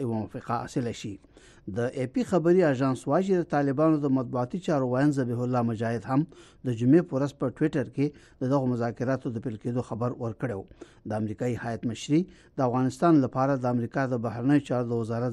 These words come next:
ځانګړي استازي زلمي خلیلزاد کوله او په قطر کې د طالبانو د سیاسي دفتر مشر مولا عبدالغني برادر د طالبانو د هیات مشري په غاړه لرله. خلیلزاد ویلي دي چې له طالبانو سره د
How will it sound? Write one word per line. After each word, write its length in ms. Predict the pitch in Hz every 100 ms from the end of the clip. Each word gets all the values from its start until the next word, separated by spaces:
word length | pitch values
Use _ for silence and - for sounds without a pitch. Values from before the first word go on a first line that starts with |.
| 110
ځانګړي 280 | 110 127 120
استازي 340 | - 123 117 110
زلمي 260 | 113 117
خلیلزاد 480 | 127 104 104 143 151 110
کوله 240 | 113 135 - - - - -
او 80 | 120
په 60 | 113 -
قطر 260 | 117 135 120
کې 80 | 127
د 60 | 117
طالبانو 440 | 117 120 113 120 113
د 80 | 110
سیاسي 280 | 123 107 170
دفتر 260 | 139 - 120 117
مشر 240 | 131 139
مولا 180 | 123 120
عبدالغني 440 | 107 110 107 110 113
برادر 400 | 110 101 98 135 - - -
د 100 | 127
طالبانو 500 | 117 113 117 117 113 107
د 80 | 113
هیات 220 | 110 113
مشري 220 | 107 - 104
په 40 | 95
غاړه 200 | 107 117 120
لرله. 340 | 107 107 101 - - - - -
خلیلزاد 480 | 139 127 120 120 104
ویلي 220 | 123 151 160
دي 60 | 175
چې 100 | 180
له 120 | 160 156
طالبانو 460 | 135 131 147 131 127
سره 100 |
د 60 | 117